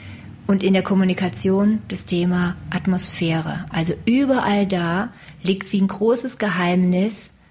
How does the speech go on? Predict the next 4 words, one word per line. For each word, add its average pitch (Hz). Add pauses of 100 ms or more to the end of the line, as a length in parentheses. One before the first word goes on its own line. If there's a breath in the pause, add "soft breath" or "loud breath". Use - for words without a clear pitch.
(120)
der 185
Atem 190
unten 185
drunter. 175